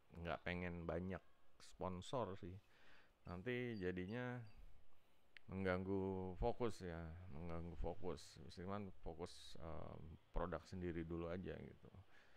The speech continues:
Oke nih, kalau sponsor udah jelas ya, kita dapat dari berbagai macam platform, entah itu forum, entah itu sosmed, atau channel YouTube. Nah, sekarang pembahasan kedua adalah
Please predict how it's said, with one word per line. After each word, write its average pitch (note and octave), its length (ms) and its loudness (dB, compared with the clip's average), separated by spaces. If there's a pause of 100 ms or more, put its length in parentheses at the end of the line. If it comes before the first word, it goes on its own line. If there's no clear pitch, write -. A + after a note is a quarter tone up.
(280)
Oke - 160 4
nih, D#3+ 160 6
kalau C3+ 160 4
sponsor C#3 640 4
udah A#2 320 8
jelas B2+ 320 4
ya, A2 80 4
kita A#2 160 2
dapat A2+ 240 2 (160)
dari G2 240 8
berbagai F#2 480 4
macam F#2+ 480 0
platform, F#2+ 560 2
entah E2 160 0
itu E2+ 240 -6
forum, G2+ 480 2
entah E2 160 -2
itu - 160 -8
sosmed, F#2 560 -4 (160)
atau D#2+ 240 -6
channel E2 400 -4
YouTube. F#2 400 -6 (960)
Nah, G#2 80 -4
sekarang A2+ 800 0 (1300)
pembahasan A#2 480 4
kedua A#2+ 240 4
adalah A2 240 4